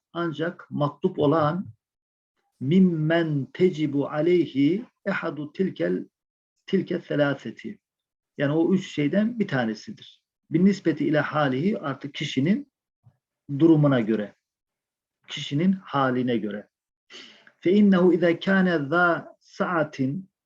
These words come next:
eğer kişi zenginse arkadaşlar, zihar kefaretini verecek olan kişi,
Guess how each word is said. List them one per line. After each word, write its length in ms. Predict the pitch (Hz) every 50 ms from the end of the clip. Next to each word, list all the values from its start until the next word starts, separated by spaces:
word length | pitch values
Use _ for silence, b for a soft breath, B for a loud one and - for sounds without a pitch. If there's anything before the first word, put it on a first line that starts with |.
| _ _ _
eğer 240 | 160 165 170 160 -
kişi 300 | - - 160 - 185 185
zenginse 540 | 156 147 165 165 165 165 196 190 185 - 151
arkadaşlar, 580 | 135 123 - 117 123 113 - - 123 123 120 - _ _ _ _ _ _ _ _ _ _ _ _ _ _ _ _ _ _ -
zihar 480 | 120 120 123 147 139 143 156 156 151 151
kefaretini 640 | - 147 143 - - 143 139 131 131 - - 143 131
verecek 380 | 131 131 139 139 143 139 - 135
olan 280 | 127 120 120 117 110
kişi, 480 | - - - - - 123 120 - -